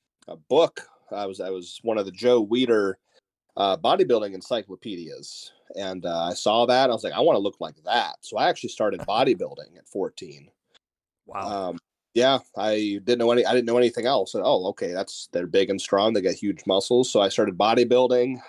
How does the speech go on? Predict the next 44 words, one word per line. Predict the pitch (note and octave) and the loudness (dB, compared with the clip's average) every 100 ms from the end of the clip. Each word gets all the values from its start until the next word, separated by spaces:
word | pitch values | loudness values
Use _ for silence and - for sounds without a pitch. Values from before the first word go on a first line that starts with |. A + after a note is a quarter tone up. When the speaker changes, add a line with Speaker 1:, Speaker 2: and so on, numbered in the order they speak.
| - - | -16 -6
Speaker 1:
Uh, | |
I | G2 G2+ | -4 0
had | A#2+ A2 | 0 2
those | G#2+ G#2 - - _ _ _ _ - | 0 -2 -12 -20 _ _ _ _ -10
newbie | A2 D3+ E3 D3+ C3 | -2 0 0 -2 0
gains, | C3 C3 C#3 E3+ E3+ | 2 2 0 -4 -6
which | B2 - | -4 -2
I | |
s-, | G#2+ - | -4 -4
wish | B2 A#2+ | -6 -2
I | A2+ | -4
still | - G2 | -2 -2
had | A2+ A2+ | 0 -2
today. | D3 G#2+ B2 A2 A2 A2+ - | -2 2 4 4 2 0 -4
Speaker 2:
<laughs> | |
Speaker 1:
But | - G2+ A2 | -6 -4 -4
I, | G2+ G2 | -2 -2
uh, | F#2 F2+ F2+ _ _ _ _ _ _ - | -4 -6 -10 _ _ _ _ _ _ -6
I | G2 | -2
gained | A2+ A2+ | 0 0
thirty | B2 A#2 A2+ | 2 2 2
pounds | A#2+ A#2 A2 | 0 -2 -2
of | A2 | 0
muscle | A2+ A#2 A#2+ | 0 0 -2
in | A2+ | 0
about | G2+ G#2 G2+ G#2+ | 0 2 2 0
eight | A2+ | -2
or | A2+ | 0
nine | A2+ A2 | 0 0
months. | A2+ B2 - - - _ _ _ _ _ _ _ | 0 0 -4 -18 -18 _ _ _ _ _ _ _
Uh, | G2 G2 | -10 -6
went | G#2 F#2+ | -6 -6
from | G2 | -2
one | G#2 | -4
fifty | F#2+ G#2 G2+ | -2 -4 0
to | |
one | F#2+ G2+ | 2 2
eighty. | G2 G#2 A2 A#2+ _ _ _ - | 4 4 4 0 _ _ _ -12
Um, | F2 F2 E2+ E2+ F2 - - _ _ _ _ _ | -8 -6 -8 -10 -14 -16 -20 _ _ _ _ _
Speaker 2:
Wow. | F#2 G#2 | -4 0
Speaker 1:
And | |
then | G#2+ | 4
I | G#2 | 6
real-, | G#2+ A2+ G#2+ | 6 6 4